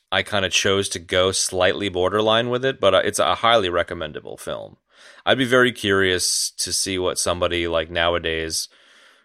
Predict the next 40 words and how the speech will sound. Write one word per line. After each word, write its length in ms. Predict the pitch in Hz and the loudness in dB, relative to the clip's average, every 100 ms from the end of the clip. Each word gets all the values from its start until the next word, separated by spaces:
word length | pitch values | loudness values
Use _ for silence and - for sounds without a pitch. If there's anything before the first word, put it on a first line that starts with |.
| _ | _
you 140 | - 82 | -8 -6
know, 300 | 78 80 98 - | -6 -8 -12 -2
maybe 320 | 110 104 95 | 0 2 2
if 80 | 87 | 0
your 100 | 95 | -2
kids 300 | - 104 90 | 0 0 0
were 80 | 90 | -2
a 60 | |
little 200 | 87 85 | 0 0
older, 300 | 85 87 87 | 0 0 -2
for 140 | - 85 | -4 -8
example, 400 | 80 82 80 82 | -6 -6 -4 -4
like, 100 | 85 | -2
what 140 | 85 | -2
your 100 | 85 | -4
kids 300 | - 90 85 | -6 -6 -6
would 160 | 85 - | -10 -10
think 180 | 76 | -14
of 80 | 67 | -12
it 100 | 62 | -10
or 60 | 62 | -10
something, 400 | - 58 - - | -12 -12 -16 -16
like, 180 | 57 - | -14 -8
whether 120 | 87 | -6
they'd 100 | 82 | -6
just 140 | 80 92 | -8 -8
be 40 | |
like, 80 | 87 | 0
"That's 280 | 98 101 - | 2 2 0
dumb," 680 | - 85 85 85 85 85 85 | -2 2 4 4 4 0 -4
or 320 | 90 87 85 | -2 0 2
whether 240 | 85 85 | 2 0
they'd 160 | 82 82 | -2 -2
be 80 | 85 | -2
like, 140 | 85 | 2
"That 160 | 92 87 | 2 2
was 120 | - | -4
fun," 340 | 87 62 50 - | -4 -6 -8 -14
you 140 | 85 | -12
know? 200 | 80 | -10